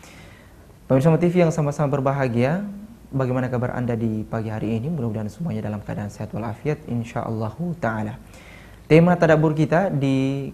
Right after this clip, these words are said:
kesempatan kali ini atau di segmentasi kali ini adalah masih dalam kelanjutan surah Al-Kahfi, kisah Nabi Musa dan Khidir.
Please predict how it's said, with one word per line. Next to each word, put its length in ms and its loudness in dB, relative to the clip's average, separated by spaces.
kesempatan 400 -2
kali 240 -2
ini 160 -4
atau 160 -2
di 80 2
segmentasi 480 -4
kali 240 -4
ini 240 -2
adalah 640 0
masih 400 -2
dalam 320 2
kelanjutan 720 -2
surah 320 -4
Al-Kahfi, 640 -4
kisah 640 0
Nabi 240 -2
Musa 400 0
dan 560 -2
Khidir. 320 4